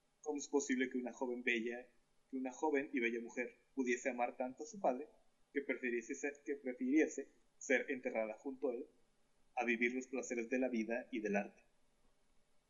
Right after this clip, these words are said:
Ciertamente no pude contestar, pero co-, pero el cómo se me quedó grabado.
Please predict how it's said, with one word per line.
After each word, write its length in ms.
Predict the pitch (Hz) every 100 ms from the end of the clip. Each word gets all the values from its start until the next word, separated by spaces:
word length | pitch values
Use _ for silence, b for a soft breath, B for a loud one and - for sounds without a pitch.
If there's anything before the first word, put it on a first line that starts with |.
| _ _ - - -
Ciertamente 640 | - 123 127 123 123 123
no 180 | 110 110
pude 240 | 123 113 110
contestar, 520 | 107 101 104 - 123 - _ _ _ _ _ _ _ - _ _ _ - - _
pero 200 | 123 117
co-, 200 | 139 143 - - _ -
pero 180 | 131 120
el 120 | -
cómo 360 | 180 151 139 -
se 240 | - 139
me 140 | 123 113
quedó 180 | 113
grabado. 360 | 113 113 110 104